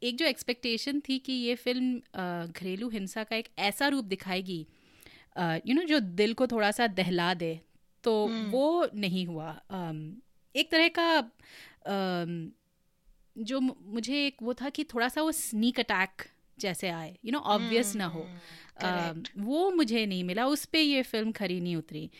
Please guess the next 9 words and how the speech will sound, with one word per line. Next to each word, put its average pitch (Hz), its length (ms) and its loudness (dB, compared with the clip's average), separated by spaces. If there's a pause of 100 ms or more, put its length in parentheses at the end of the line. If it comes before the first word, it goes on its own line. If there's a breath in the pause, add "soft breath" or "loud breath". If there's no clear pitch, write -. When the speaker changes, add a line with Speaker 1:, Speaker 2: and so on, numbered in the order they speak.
(380 loud breath)
Speaker 1:
अम, 180 500 2 (760)
थोड़ा 359 320 8
तो 427 200 4
मेरे 262 280 6
हिसाब 247 360 2
से - 160 -4
ये 220 160 2
फिल्म 226 260 2
सेफ 185 560 2